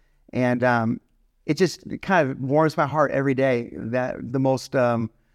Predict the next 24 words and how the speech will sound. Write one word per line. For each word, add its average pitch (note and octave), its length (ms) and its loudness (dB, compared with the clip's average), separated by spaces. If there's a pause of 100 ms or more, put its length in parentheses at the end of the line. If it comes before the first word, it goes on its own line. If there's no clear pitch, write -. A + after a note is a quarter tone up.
(180)
visible D#3 580 2
land C#3 240 4
in B2 80 0
all B2+ 200 4
of A#2+ 80 2
Los B2+ 240 0
Angeles A#2+ 360 0
belongs A#2+ 380 -2
to A#2+ 80 -6
God's A#2 280 2
kingdom A#2+ 380 -2
and A2 80 -2
his G#2 120 -6
people A#2 500 0 (240)
who C3+ 160 2
are A#2+ 160 4
investing A#2+ 540 0
into A2 160 0
the A2 100 0
lives A2 260 0
of G#2 100 -2
others. G#2+ 420 -2
And A2 120 -2
so A2+ 300 0